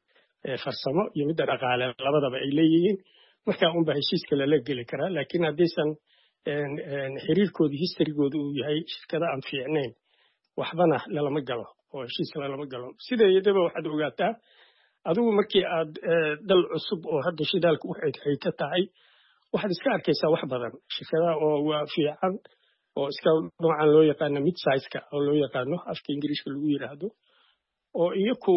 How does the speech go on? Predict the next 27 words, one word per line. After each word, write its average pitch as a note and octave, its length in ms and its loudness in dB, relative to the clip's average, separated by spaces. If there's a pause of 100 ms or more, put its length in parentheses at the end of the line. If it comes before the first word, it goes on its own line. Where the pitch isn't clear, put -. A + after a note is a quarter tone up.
(100)
een, E3 440 4
badanaa F#3+ 420 2
diyaar F3+ 200 4
u D#3+ 60 -2
ah D#3 100 0
riskiga D#3+ 420 -2
inay D#3+ 200 2
qaataan, E3+ 400 0
laakiin, F#3+ 420 2 (720)
een, E3+ 400 4
badanaa F#3+ 580 4
aan D#3 200 0
shaqada F3+ 360 -4
sidii E3+ 260 0
loo E3 120 4
rabay D#3+ 260 0
aan C3+ 180 -6
qa-, C#3 200 -8
aan C3+ 180 -8
qabanin. B2+ 360 -6
Waxaas A#3 300 -4
oo G#3 100 -6
dhan F3+ 160 0
aa D#3 60 0
kula F3 180 0
soo D3 200 -2
kulmaaya. D3 500 -2